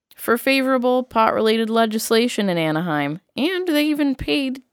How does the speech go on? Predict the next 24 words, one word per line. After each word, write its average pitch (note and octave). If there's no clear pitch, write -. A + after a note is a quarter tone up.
two D#4
hundred C4+
twenty-five B3
thousand A#3
dollars A#3
to A#3
the B3+
chamber D#4+
with B3+
the D4
understanding B3+
that G#3+
it A3+
would G#3
give A#3+
them G3
access G3
to -
a C#3+
task C4+
force D3+
that -
crafted D4
such -